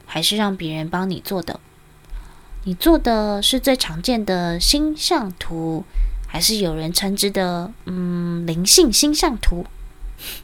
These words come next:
你要知道，星象图是通过很长时间、经过很多人总结出来的。不同的占星书、不同的星象图，就像你们的白天与黑夜一样不同。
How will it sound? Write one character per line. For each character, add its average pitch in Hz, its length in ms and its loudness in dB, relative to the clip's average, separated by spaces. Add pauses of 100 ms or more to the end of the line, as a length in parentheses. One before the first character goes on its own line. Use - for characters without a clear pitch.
(600)
你 180 100 0
要 214 140 4
知 233 140 0
道， 196 340 4 (320)
星 - 180 0
象 277 220 4
图 202 320 -2
是 247 140 0
通 247 180 0
过 254 160 2
很 151 180 -6
长 156 200 -6
时 160 160 0
间、 170 320 -2 (320)
经 214 180 0
过 226 160 4
很 170 160 -6
多 170 180 -2
人 160 300 -2
总 151 220 -6
结 165 160 -6
出 233 180 -2
来 156 220 -2
的。 156 180 -4 (640)
不 - 100 -2
同 233 220 2
的 240 140 0
占 254 200 0
星 269 240 2
书、 269 640 2
不 254 120 -4
同 151 180 -8
的 170 100 -4
星 196 200 -2
象 208 200 0
图， 165 380 -6 (420)
就 - 80 0
像 220 240 2
你 175 60 -2
们 160 180 -6
的 180 120 -2
白 160 200 -4
天 196 600 0
与 156 100 -4
黑 185 200 -4
夜 262 200 4
一 190 100 -2
样 190 160 -2
不 185 120 -6
同。 160 400 -6